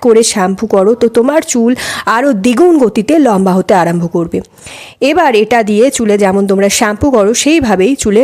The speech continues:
মেখে শ্যাম্পু করে নিতে হবে। চুলে শ্যাম্পু দিয়ে সঙ্গে সঙ্গে চুল কিন্তু ধুয়ে নেবে না, চুলে দিয়ে পাঁচ থেকে সাত মিনিট রাখবে, then ম্যাসাজ করে চুল ধুয়ে নিতে পারো। খুবই ভালো এবং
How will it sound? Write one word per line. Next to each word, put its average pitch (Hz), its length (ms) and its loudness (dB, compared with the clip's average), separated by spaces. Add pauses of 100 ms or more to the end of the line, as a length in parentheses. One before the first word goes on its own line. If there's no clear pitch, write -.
মেখে 185 240 0 (100)
শ্যাম্পু 196 360 -4
করে 175 220 0
নিতে 180 220 -2
হবে। 165 200 -2 (1200)
চুলে 330 220 -2 (100)
শ্যাম্পু 254 320 -2 (120)
দিয়ে 285 140 2 (120)
সঙ্গে 240 320 2
সঙ্গে 254 280 2
চুল 269 140 0 (100)
কিন্তু 226 200 2 (100)
ধুয়ে 262 260 2
নেবে 175 240 0
না, 180 60 -6 (160)
চুলে 233 180 2 (100)
দিয়ে 214 160 2 (140)
পাঁচ 202 200 -4 (100)
থেকে 220 160 2 (120)
সাত 196 200 -2 (100)
মিনিট 226 220 0 (180)
রাখবে, 185 360 -4 (480)
then 240 200 2 (140)
ম্যাসাজ 208 420 -2 (140)
করে 202 200 4 (100)
চুল 214 160 -2 (100)
ধুয়ে 190 280 0
নিতে 175 200 0 (120)
পারো। - 240 -4 (720)
খুবই 339 280 2 (160)
ভালো 202 280 0 (160)
এবং 214 180 2